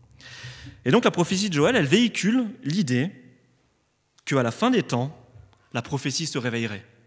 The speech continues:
Parce que qu'est-ce qui est en train de se passer ? Les Juifs du temps de Jésus, ils avaient un problème.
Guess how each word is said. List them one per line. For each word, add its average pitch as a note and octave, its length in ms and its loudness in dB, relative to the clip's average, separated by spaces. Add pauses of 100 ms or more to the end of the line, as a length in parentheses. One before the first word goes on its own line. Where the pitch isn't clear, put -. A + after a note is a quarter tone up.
(1080)
Parce C3+ 140 0
que G3 60 4
qu'est-ce A3+ 200 0
qui - 80 2
est G3+ 40 4
en F3+ 40 0
train G3 140 0
de - 40 -6
se F3+ 80 -2
passer ? B2 400 -2
Les A#2+ 120 0
Juifs A3 220 0
du F3 120 -2
temps C#3 120 0
de A#2+ 60 2
Jésus, D#3 600 4 (320)
ils C3 120 6
avaient A#3 100 10
un A#3 80 6
problème. C3+ 380 4